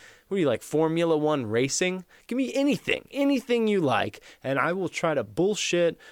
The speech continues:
or at least look up a fact or two to try to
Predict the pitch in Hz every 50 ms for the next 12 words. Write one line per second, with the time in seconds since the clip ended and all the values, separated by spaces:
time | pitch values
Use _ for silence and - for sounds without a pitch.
0 | - _ - 117 120 113 - - 156 202 214 - - - 208 196 190 - 180 170
1 | - 127 - - - 151 139 120 - - 143 123 - - - 131 123 120 117 113
2 | 107 - - - _ - - 110 - - - 151 143 131 120 104 98